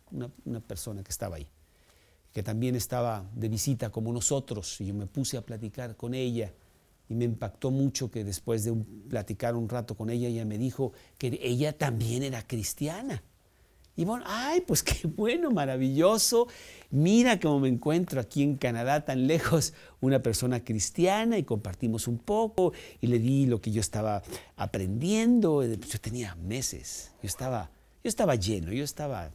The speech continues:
radiante de toda esta nueva vida que estaba yo experimentando. Y me gustó muchísimo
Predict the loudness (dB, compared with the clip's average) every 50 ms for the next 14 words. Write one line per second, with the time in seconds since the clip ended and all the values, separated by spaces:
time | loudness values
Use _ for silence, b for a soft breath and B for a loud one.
0 | -12 -6 -2 -2 0 0 0 0 0 2 0 0 -2 -2 -4 -4 -4 -4 -4 -4
1 | -2 -2 -2 -4 -6 -8 -10 -10 B B B B 0 2 2 4 4 6 6 6
2 | 6 4 4 4 4 4 4 2 0 -4 -8 -8 -6 -4 -4 -2 -2 -2 0 0
3 | 0 -2 -2 -4 -6 -4 -4 -4 -2 -2 -2 -2 -4 -4 -4 -4 -4 -2 -2 -2
4 | -2 -2 -4 -8 -12 _ _ _ _ _ _ _ _ _ b b b b b _
5 | -2 0 0 0 0 0 2 4 4 4 4 4 6 6 6 6 6 6 6 4
6 | 4 2 -2